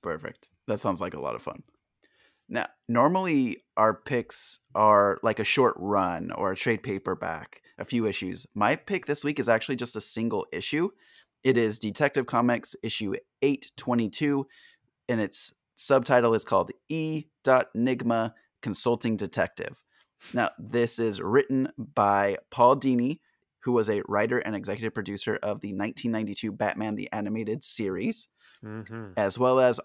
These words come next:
Speaker 1: artist Don Kramer. Now, the story is about a team up between Edward Nygma, between the Riddler and Batman.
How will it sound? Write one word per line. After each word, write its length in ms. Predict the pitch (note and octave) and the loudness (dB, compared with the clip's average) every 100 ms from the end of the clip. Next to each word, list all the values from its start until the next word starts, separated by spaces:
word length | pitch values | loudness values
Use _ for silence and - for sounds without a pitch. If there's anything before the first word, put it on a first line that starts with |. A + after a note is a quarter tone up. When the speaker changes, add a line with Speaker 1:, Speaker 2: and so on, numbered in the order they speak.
| - | 2
Speaker 1:
artist 420 | B2+ C3 - - _ D#3+ | 2 2 -2 -10 _ -6
Don 320 | A#2 A2 A#2+ | 0 2 2
Kramer. 600 | - - B2+ A2 C#2 B2+ _ _ _ _ _ - | 0 -2 0 0 -4 -10 _ _ _ _ _ -4
Now, 140 | C3+ - | -2 -2
the 120 | A#2 | -2
story 640 | A2+ - C3+ C3+ D3 D#3+ - - - | -2 2 4 6 4 2 0 -4 -2
is 220 | A#2 A2 | 0 0
about 380 | F#2+ G#2 G#2+ A2+ | 4 6 6 2
a 120 | G2 | -6
team 340 | - D#3 C3 | -4 2 4
up 220 | A2 - - _ | 2 0 -14 _
between 800 | A#2 A2+ - F3 E3+ B2 G#2 A2+ _ _ _ _ - | 0 0 -4 0 2 2 0 -6 _ _ _ _ 2
Edward 440 | A#2+ A2 A#2+ A2 | 2 4 0 0
Nygma, 440 | A#2 G#2+ G2+ G#2+ - - | -4 -4 -2 -2 -4 -10
between 360 | A2+ G#2+ - A2+ | -8 -6 -2 -2
the 100 | A2 | 2
Riddler 460 | B2 A#2+ A#2 A#2+ _ _ G#2+ | 2 4 2 2 _ _ -6
and 200 | G2+ F2+ | -6 2
Batman. 520 | G#2+ - E2 - | 2 2 -4 -10